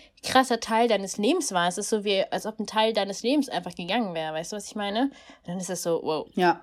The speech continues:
Speaker 1: So, jetzt ist mein Alltag anders, jetzt hab ich nicht mehr diese Bezugsperson, ich hab, kenn nicht mehr diese Person, mit denen ich irgendwie, weiß ich nicht, diese enge Beziehung teilen kann und einfach nicht mehr diese,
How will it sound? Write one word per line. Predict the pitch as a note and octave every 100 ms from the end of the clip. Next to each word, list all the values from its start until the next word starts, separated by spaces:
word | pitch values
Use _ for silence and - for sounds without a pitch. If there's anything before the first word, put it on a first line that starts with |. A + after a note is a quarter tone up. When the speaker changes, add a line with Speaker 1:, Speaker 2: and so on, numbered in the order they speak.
| -
Speaker 1:
So, | -
jetzt | F3 - -
ist | -
mein | G3
Alltag | E3 G#3 G3 F3+
anders, | D3+ F3 E3+
jetzt | F3 F#3
hab | F3+
ich |
nicht | -
mehr | G3
diese | F3+
Bezugsperson, | F3 F3 B3 A#3+ - F3+ F3 F3+ F#3 - -
ich | -
hab, | G3 -
kenn | G3 G3+
nicht | G3
mehr | G3
diese | F#3+
Person, | G3 G3+ G3
mit | F#3
denen | F#3+
ich | F#3
irgendwie, | F#3+ F#3 F#3+ F#3+ G3 - - -
weiß | G#3+ -
ich |
nicht, | F#3+ F3+ F3 _ _ _ -
diese | G#3
enge | G#3 A#3+
Beziehung | G#3 - C4+ C4
teilen | A#3 G3 G3
kann | G#3 G3+ G3+
und | F#3 F3+ F#3 -
einfach | G3+ G3+ A3
nicht | G#3+ G#3
mehr | G3
diese, | G3 G3 F#3+ F3+ -